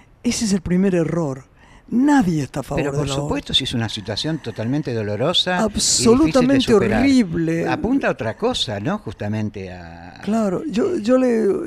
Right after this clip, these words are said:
Speaker 1: eh, aqu-, aquel día que hace muchos años con María Luisa Bember y un grupo de mujeres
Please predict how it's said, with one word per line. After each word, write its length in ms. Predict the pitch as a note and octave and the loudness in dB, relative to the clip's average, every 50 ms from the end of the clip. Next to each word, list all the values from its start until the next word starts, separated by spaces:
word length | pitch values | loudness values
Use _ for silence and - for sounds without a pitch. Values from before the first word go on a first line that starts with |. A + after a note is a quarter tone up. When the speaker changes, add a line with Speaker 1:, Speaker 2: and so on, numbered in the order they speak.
| - E3+ | -6 -6
Speaker 1:
eh, 60 | D#3 D#4 D#4 | -6 -4 -4
aqu-, 260 | F#3 F3+ - - - - | -4 -6 -6 -6 -6 -6
aquel 320 | F#3 - A3+ A3 A3 G3+ | -2 0 0 0 2 0
día 220 | G3+ A3 A3+ G#3 | 0 0 0 0
que 340 | F#3 F#3+ F3 E3 E3+ E3 - - | 0 0 0 0 -2 -2 -4 -4
hace 220 | - E3 D#3+ - E3+ | -6 -6 -4 -4 -4
muchos 360 | E3 F3+ - - F3+ D#3+ F3 | -4 -4 -4 -2 -2 -2 0
años 240 | F3+ F3 F3+ F3+ F3 | -2 0 0 -2 -4
con 140 | - D#3+ D3+ | -4 -4 -4
María 240 | D#3 D#3 D#3+ E3 E3 | -2 -2 0 0 -2
Luisa 280 | E3 E3 D#3+ - E3 | -2 -4 -4 -2 -2
Bember 320 | D#3+ D#3+ E3 E3+ F#3 E3+ D#3+ | -2 -2 -2 -2 -2 -2 -2
y 40 | D#3 | -2
un 100 | D#3 D#3 | -4 -4
grupo 300 | E3 E3+ F3 - F#3 E3+ | -4 -4 -2 0 0 0
de 60 | D#3+ | 0
mujeres 520 | D#3 D#3 C#3+ - - F3+ E3+ F3 D#3+ - | 0 -2 -2 -2 0 0 2 0 0 -2